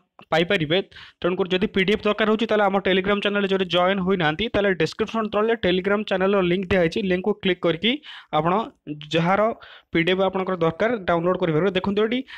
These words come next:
ଆପଣଙ୍କର ରେଲୱେର ବହୁତ ବଡ଼ ନିଯୁକ୍ତି ବାହାରିଛି। ରେଲୱେର ତିନି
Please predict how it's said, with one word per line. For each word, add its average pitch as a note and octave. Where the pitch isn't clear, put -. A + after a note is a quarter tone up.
ଆପଣଙ୍କର A3
ରେଲୱେର A3+
ବହୁତ F#3+
ବଡ଼ A3
ନିଯୁକ୍ତି F#3+
ବାହାରିଛି। F#3
ରେଲୱେର D#3+
ତିନି F3+